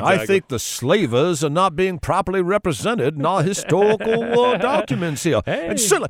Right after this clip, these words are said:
Speaker 1: that man over there did nothing to harm you. Why are you pulling his statue down?
Speaker 2: <laughs>
Speaker 1: Just 'cause he was, uh, mean to the niggers? That's
Speaker 2: Yeah.
Speaker 1: not unimportant.
Speaker 2: <laughs>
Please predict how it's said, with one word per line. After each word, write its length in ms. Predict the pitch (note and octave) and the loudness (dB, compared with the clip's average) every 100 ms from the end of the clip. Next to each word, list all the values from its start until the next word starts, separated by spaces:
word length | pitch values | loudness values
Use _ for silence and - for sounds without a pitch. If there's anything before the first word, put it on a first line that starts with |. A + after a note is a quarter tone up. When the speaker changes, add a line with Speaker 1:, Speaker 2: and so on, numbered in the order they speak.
| - - | -10 0
Speaker 1:
that 240 | F4 D#4 | 2 2
man 320 | A3 A#3 G#3 F#3 | 2 4 4 4
over 220 | E3+ D3+ | 4 4
there 220 | C#3+ C#3 | 4 2
did 260 | B2 C3+ G#2+ | 2 -2 -2
nothing 480 | A2 C3 D3+ A#2+ A#2+ | -4 0 0 0 -2
to 120 | A2+ | 0
harm 360 | C#3+ F3 E3+ | 2 2 0
you. 200 | F#3+ D4+ | -2 0
Why 200 | D4+ D#4+ | 0 0
are 100 | F4 | 0
you 160 | C4 B3 | 0 -2
pulling 320 | - G#3+ F3+ | 2 2 4
his 200 | C#3+ E3 | 0 -2
statue 540 | - C#3+ C#3+ - C#3 G#2+ | -4 -4 -4 -2 -6 -4
down? 580 | A2 G#2 E2+ C#2+ C#3+ - C#3 - | -2 0 -2 -2 -4 -4 -8 -4
Speaker 2:
<laughs> 280 | D3 - C3+ | -6 -4 -2
Speaker 1:
Just 220 | D#3 B2 | 0 0
'cause 140 | C3 G#2+ | 0 0
he 100 | G2+ | -2
was, 240 | F2+ F2+ | -2 -6
uh, 120 | E2+ - | -8 -8
mean 300 | F#2 C3+ B2+ | -2 -2 0
to 80 | G#2+ | -2
the 120 | G2+ | -2
niggers? 600 | G2+ A#2 G3+ D3+ C4 A#3 - - - | -2 0 0 2 0 0 -12 -16 0
That's 260 | D#4 - | 0 2
Speaker 2:
Yeah. 40 | G3 | 4
Speaker 1:
not 220 | G3 D3 | 4 6
unimportant. 920 | C#3 A#2+ B3 - F#3 A3+ C#4 D4+ G3+ _ G3+ | 2 0 -6 0 2 2 -4 -8 -10 _ -6
Speaker 2:
<laughs> 260 | F3+ G4+ | -6 -8